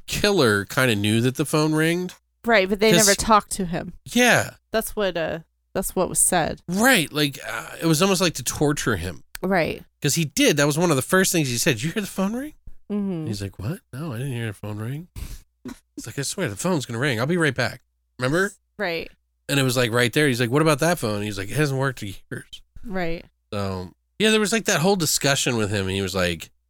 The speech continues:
Speaker 1: Flynn wakes up to the phone ring and he tries to answer, but the double man says it doesn't work. Remember?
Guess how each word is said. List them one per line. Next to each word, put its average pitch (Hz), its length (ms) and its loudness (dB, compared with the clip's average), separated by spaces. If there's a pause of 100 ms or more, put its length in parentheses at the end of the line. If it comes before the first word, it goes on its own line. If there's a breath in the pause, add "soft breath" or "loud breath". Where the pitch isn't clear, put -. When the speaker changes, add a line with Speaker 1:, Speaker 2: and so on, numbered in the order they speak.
(200)
Speaker 1:
Flynn 165 220 4
wakes 135 260 2
up 127 220 2
to - 100 -6
the 110 80 0
phone 110 280 -2
ring 110 300 2
and 104 80 0
he 95 60 -4
tries 107 280 2
to 107 80 -2
answer, 98 460 -2
but 98 140 -6
the 95 60 -6
double 95 240 -2
man 95 200 -2
says 95 220 -2
it 90 100 -6
doesn't 87 300 -4
work. 87 460 -6 (400)
Remember? 101 400 -4